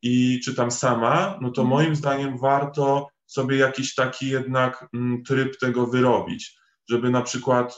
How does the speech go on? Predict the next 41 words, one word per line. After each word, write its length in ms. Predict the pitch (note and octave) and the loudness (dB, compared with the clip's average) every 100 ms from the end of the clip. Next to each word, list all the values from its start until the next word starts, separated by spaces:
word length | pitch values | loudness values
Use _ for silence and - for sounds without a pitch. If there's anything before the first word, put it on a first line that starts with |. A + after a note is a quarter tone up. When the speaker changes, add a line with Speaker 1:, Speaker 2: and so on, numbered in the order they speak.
| - | -10
Speaker 1:
ustalić 520 | B2+ - C3 A#2+ A2 - | -10 0 2 2 -2 -8
sobie 460 | G#2 G2 G2+ G2+ | -8 -6 -4 -2
jeden 540 | A2+ B2+ B2 B2 B2+ A2+ | 0 0 2 0 0 0
na 100 | A2+ | -2
tydzień, 460 | - A#2 G2 F#2+ | 0 -2 -2 -8
czy 120 | F2+ - | -8 -6
tam 140 | G#2 | -6
dwa 200 | G2+ B2 | -2 0
na 120 | B2+ | 0
tydzień. 380 | A#2+ B2+ G#2 G#2+ | 0 -2 -2 -4
Jeśli 260 | B2 C3 B2 | -4 -6 -2
zrobimy 400 | C3 C3 D3 A#2+ | 0 2 4 4
Speaker 2:
Mhm. 100 | A#2+ | 4
Speaker 1:
więcej, 480 | A#2+ A2+ A#2+ B2+ | 2 -2 -4 -2
bo 100 | C3+ B2 | 0 2
mamy 240 | B2 B2 | 4 4
jakąś 340 | A#2+ B2 A#2+ | 2 0 -2
dobrą 380 | A#2+ A#2 A#2 A2+ | 0 2 2 0
wenę, 380 | G#2 G#2+ G#2+ B2 C3 | 2 2 2 0 -2
czy 100 | B2 | -2
też 260 | A#2+ A2+ - - _ - | 0 -2 -6 -20 _ -4
więcej 360 | C3 B2+ C3 | -2 0 -2
czasu 380 | B2 B2+ A#2+ B2 | 0 0 0 -2
mieliśmy 360 | A#2+ A2+ A2 A#2 | -2 -2 -2 -2
na 80 | A2+ | -2
przykład 260 | - A2+ | -2 -4
w 80 | - | -2
tym 140 | A#2+ | -6
tygodniu, 680 | A#2 B2 A2+ G#2 G#2+ C3 F3+ - _ | -2 0 2 0 0 0 -2 -6 _
to 100 | - | -6
też 180 | C3+ C#3+ | -2 0
nie 100 | E3+ | 0
strzelajmy 580 | D#3 - E3 D3+ C#3 A#2 | 0 0 2 2 2 -2
tym 200 | A2 A#2 | -2 -2
od 120 | A2 | 0
razu, 520 | A2+ G#2+ A#2 D#3 A3 - _ - | 0 0 2 0 0 -4 _ -2
tylko 280 | F3+ F#3 F#3+ | 0 2 0
zostawmy 520 | F#3+ - F3+ D#3 C3 | 0 2 0 0 -2
sobie 300 | C#3+ C3+ C#3+ | 0 0 0
tak, 200 | C#3+ C3+ | 0 -2
żebyśmy 640 | C#3+ C3+ C3+ C#3+ C#3 | -4 -4 -4 -2 -2